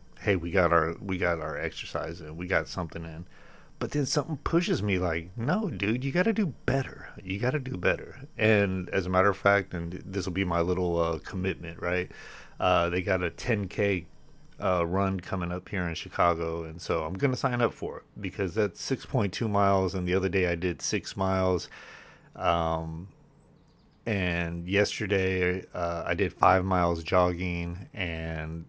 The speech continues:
it was an average pace of, like, nine and a half minutes a mile. And for me, hell, I feel pretty damn good about that considering I didn't kill myself.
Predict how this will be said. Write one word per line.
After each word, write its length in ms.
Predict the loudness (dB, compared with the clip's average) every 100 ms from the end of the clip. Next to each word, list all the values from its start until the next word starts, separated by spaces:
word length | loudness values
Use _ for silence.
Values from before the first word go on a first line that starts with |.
| -4
it 140 | -2
was 160 | 0 0
an 80 | 2
average 380 | 2 2 -2
pace 260 | -2 -2 0
of, 60 | 0
like, 320 | 0 -2 -6
nine 580 | -4 0 0 -2 -4 -4
and 220 | -4 -6
a 40 |
half 380 | -4 -2 -2 -4
minutes 340 | -4 -4 -6
a 40 | -4
mile. 480 | 0 2 2 0 -8 -20 -20 -20 -10
And 200 | -6 -6
for 200 | -6 -8
me, 480 | -2 -2 0 -2 -6 -10 -2
hell, 200 | 0 0
I 100 | -2
feel 220 | -4 -4
pretty 240 | -2 -2
damn 220 | 0 0 0
good 160 | 0
about 220 | 2 4
that 180 | 4 2
considering 500 | 0 -2 0 0 2
I 80 | 2
didn't 240 | 0 -2
kill 220 | 0 0 0
myself. 640 | -4 -4 -2 -2 -6